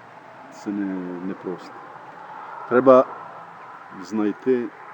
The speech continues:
що знайти те, що я не можу передати словами, для того, що, що дасть тобі поштовх.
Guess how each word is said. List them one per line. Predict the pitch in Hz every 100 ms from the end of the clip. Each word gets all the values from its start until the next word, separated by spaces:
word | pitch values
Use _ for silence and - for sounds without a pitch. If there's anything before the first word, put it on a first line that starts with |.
| - - - - - - - - - - - - - - - - - - - - -
що | - - 165
знайти | 156 147 147
те, | 127 131
що | - 131
я | 120
не | 120
можу | 120 107
передати | - 107 104 98 98
словами, | - 107 104 95 87 80
для | 92
того, | 87 104 92 92
що, | - 101 95
що | - 101
дасть | 85 101 95 -
тобі | 95 98 -
поштовх. | 98 - - 85